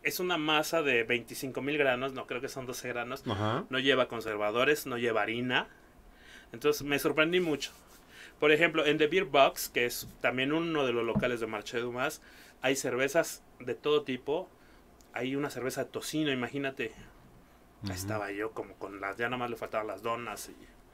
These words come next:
Speaker 1: no, deliciosa la, las opciones.
Speaker 2: Ok.
Speaker 1: Y bueno, eh, hay varios lugares. Te
Speaker 2: Oye,
Speaker 1: quiero
Speaker 2: ¿de precio qué tal?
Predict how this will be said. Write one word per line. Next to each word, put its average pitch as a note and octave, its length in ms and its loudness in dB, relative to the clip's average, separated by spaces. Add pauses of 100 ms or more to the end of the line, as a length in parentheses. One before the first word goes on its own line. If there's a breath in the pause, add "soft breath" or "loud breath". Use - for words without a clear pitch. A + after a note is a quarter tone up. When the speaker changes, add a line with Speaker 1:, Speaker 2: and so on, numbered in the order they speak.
(540 soft breath)
Speaker 1:
no, F3+ 220 -2
deliciosa C#3 600 0
la, A2+ 240 0
las G#2 260 -6
opciones. G#2+ 400 -4 (280 loud breath)
Speaker 2:
Ok. C3 340 -2
Speaker 1:
Y C3 100 -2
bueno, C3 300 6 (840)
eh, C3 420 8 (1000)
hay D#3+ 120 10
varios D3+ 260 10
lugares. B2 540 6 (180)
Te C3+ 80 6
Speaker 2:
Oye, D3 140 12
Speaker 1:
quiero D#3 120 12
Speaker 2:
¿de - 40 -4
precio F3 420 10
qué E3+ 100 8
tal? C#3 260 8